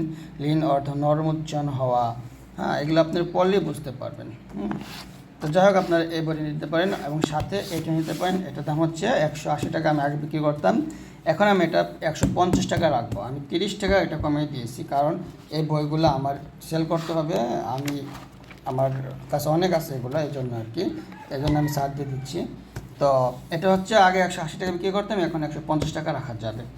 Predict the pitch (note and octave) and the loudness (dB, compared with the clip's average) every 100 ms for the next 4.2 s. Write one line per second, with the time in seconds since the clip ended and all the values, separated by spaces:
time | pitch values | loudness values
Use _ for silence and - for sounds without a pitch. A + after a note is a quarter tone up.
0 | - - - - - - - D#3 F3+ G#3 | -18 -20 -20 -20 -20 -10 -4 2 6 6
1 | F#3+ F#3+ F#3 F3+ F#3 G#3 B3+ B3 - - | 6 4 4 2 2 2 2 -4 -6 -2
2 | E3+ E3+ F#3+ F#3+ E3 E3 D3 D3 D3 C#3+ | -2 -2 0 2 4 4 2 -2 -6 -6
3 | D#3 D3 D3 D3+ D#3 E3+ F#3+ D#3 D#3 E3 | -6 -6 -4 -2 2 2 4 2 2 -2
4 | E3 E3 | 0 -2